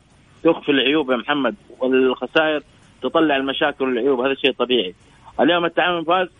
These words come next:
تلاقي كله يقول لك: "والله التعاون كويس صراحة، اللعيبة والمستوى والمدرب"، أوكي، عشان هنا فايز كويس، خليه تعادل، يخسر، تنقلب الموجة دي كلها. دائما هذا الوضع الطبيعي وهذا الشيء اللي موجود، لكن لما أبحث في تصف-، تفاصيل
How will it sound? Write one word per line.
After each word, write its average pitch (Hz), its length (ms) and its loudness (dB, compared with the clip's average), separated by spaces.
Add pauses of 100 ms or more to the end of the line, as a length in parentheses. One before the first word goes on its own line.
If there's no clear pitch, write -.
(180)
تلاقي 165 220 2
كله 190 240 2
يقول 160 140 -2
لك: 113 160 -6
"والله 165 280 0
التعاون 151 460 -2
كويس 147 440 0
صراحة، 135 720 0
اللعيبة 135 760 0
والمستوى 131 720 0
والمدرب"، 135 580 0
أوكي، 139 180 -2
عشان 226 340 0
هنا 226 220 -2 (340)
فايز 208 300 0
كويس، 175 380 0 (420)
خليه 202 220 2
تعادل، 214 360 -2
يخسر، 233 380 -2 (540)
تنقلب 202 380 0
الموجة 208 340 0
دي 196 180 0
كلها. 143 500 -2 (100)
دائما 214 280 0
هذا 196 280 -2
الوضع 185 260 0
الطبيعي 147 520 -4
وهذا 170 160 0
الشيء 175 220 0
اللي 151 140 0
موجود، 139 500 2
لكن 139 260 0
لما 135 200 2
أبحث 143 320 -2
في 139 100 -6
تصف-، 135 540 0
تفاصيل 135 480 0